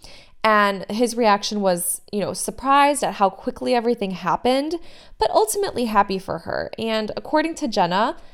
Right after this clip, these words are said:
Everly is pumped to be a big sister. And lastly, Shay Mitchell is getting ready to welcome her new child. The former Pretty Little Liars and You star has been documenting her pregnancy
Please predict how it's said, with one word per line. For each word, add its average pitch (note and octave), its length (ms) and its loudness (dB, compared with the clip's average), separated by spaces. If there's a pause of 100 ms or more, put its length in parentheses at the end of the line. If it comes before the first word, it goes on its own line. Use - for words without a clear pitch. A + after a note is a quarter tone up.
(240)
Everly F4 480 2
is - 180 -6
pumped - 380 -8
to B3 120 -2
be A#3 220 -4
a A3+ 80 2
big G3 260 0
sister. G#3 680 -6 (1800)
And E4 120 -2
lastly, C4 480 2
Shay G#3 260 0
Mitchell G3 420 0
is A3+ 180 0
getting G3 260 0
ready F3+ 240 2
to G#3 160 -6
welcome F3+ 360 0 (200)
her F#3 460 2
new G3+ 240 0
child. F3+ 640 0 (400)
The A#3 120 2
former B3+ 420 4
Pretty C4 280 0
Little C4 160 4
Liars G3+ 420 4 (220)
and A3+ 400 -2
You G3 280 -4
star F3+ 400 0
has F#3+ 220 0
been G#3 200 -2
documenting A3+ 600 0
her G3+ 140 0
pregnancy F#3 760 -4